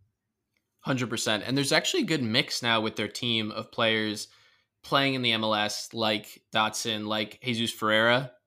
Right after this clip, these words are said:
who's a striker on the team that bagged their only goal in the win against, uh, the win against Costa Rica. He plays for F C Dallas, which obviously a lot of players have gotten deals out of, moved abroad, um,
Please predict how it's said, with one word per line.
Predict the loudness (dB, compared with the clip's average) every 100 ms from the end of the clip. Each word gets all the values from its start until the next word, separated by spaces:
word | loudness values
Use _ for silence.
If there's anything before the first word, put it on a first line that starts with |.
| _ -10
who's | -4
a |
striker | 0 2 2 0
on | -4
the |
team | -4 -4 -2
that | -2 0
bagged | 0 0 0
their | 0 0 -2 -4 -8 _
only | -6 -2 -2
goal | 0 0 0
in | -2
the |
win | -4 -4
against, | -4 -6 -6 -6 -8 -10 -18 _ _ _
uh, | 0 2 0 -2 -6 -10 _ _ _ _ _
the | -2
win | 0
against | 0 -2 -4 -2
Costa | -2 0 0
Rica. | 0 2 0 -2 _ _ _
He | -10
plays | -2 2 0
for | 0 0
F | 0 0
C | -2
Dallas, | 2 4 4 0 -4 -10 -16 _ _
which | -8 -6 -8 -10 _
obviously | 0 0 -2 -2
a |
lot | 4 4 4
of | 2
players | 0 2 0 -2
have | -4 -4 -12 _ _ _ _ _
gotten | -2 0 0
deals | 0 0 2
out | 2 4
of, | 2 0 -8 _ _
moved | -4 -4 -4
abroad, | -2 2 4 2 -2 -12 _
um, | -6 -4 -6 -8